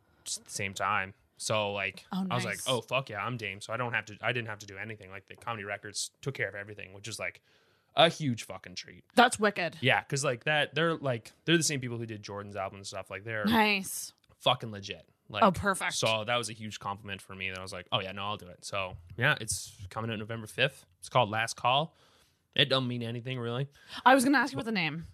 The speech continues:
Speaker 1: Yeah,
Speaker 2: What's
Speaker 1: I
Speaker 2: it
Speaker 1: just,
Speaker 2: called?
Speaker 1: I just, like, was brainstorming ideas and figured one was Last Call. I was like, "Hmm, sounds good."
Speaker 2: Last
Speaker 1: It's kinda like,
Speaker 2: Call.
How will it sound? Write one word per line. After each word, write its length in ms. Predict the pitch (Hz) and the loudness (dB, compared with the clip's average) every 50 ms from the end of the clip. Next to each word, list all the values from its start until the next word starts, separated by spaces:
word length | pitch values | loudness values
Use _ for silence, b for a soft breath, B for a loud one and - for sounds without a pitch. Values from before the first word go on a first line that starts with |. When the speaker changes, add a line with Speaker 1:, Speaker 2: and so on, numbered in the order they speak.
| _ | _
Speaker 1:
Yeah, 140 | - 226 247 | 8 8 8
Speaker 2:
What's 100 | 226 - | 8 8
Speaker 1:
I 160 | 160 180 165 | 6 6 6
Speaker 2:
it 20 | 180 | 6
Speaker 1:
just, 60 | 214 | 8
Speaker 2:
called? 220 | 233 220 180 - - | 8 8 8 6 4
Speaker 1:
I 100 | 139 170 | 4 4
just, 180 | 180 170 - - | 4 4 4 6
like, 160 | 139 131 120 | 4 4 4
was 80 | 127 117 | 0 -6
brainstorming 560 | 104 - 123 117 120 123 - 131 120 127 123 | -6 -4 -4 -4 -4 -2 -2 -2 -2 -2 -2
ideas 400 | 120 117 104 104 113 147 170 160 | -2 -2 -2 0 2 2 2 2
and 240 | 139 117 113 110 107 | 0 -2 -4 -6 -8
figured 280 | - 123 117 120 110 107 | -6 -4 -4 -4 -2 -2
one 140 | 104 110 | -4 -4
was 140 | 127 120 110 | -2 -2 -2
Last 240 | 110 98 104 110 - | 0 0 0 -2 -2
Call. 240 | - - 92 110 135 | -4 0 0 2 2
I 40 | 160 | 2
was 100 | 170 131 | 0 -2
like, 120 | 113 120 | -6 -6
"Hmm, 120 | 143 185 190 151 _ _ _ _ _ - | -6 -8 -10 -10 _ _ _ _ _ -16
sounds 300 | - - 98 104 113 101 | -12 -8 -6 -4 -2 0
good." 80 | 95 110 120 147 | 2 4 4 4
Speaker 2:
Last 200 | 147 147 - - - | 4 2 -2 -4 0
Speaker 1:
It's 100 | 233 214 | 2 2
kinda 200 | 214 151 139 131 127 | 4 4 4 4 4
like, 160 | 120 113 - | 2 2 0
Speaker 2:
Call. 360 | 220 220 214 214 220 226 220 | 0 -2 -2 -2 -4 -6 -8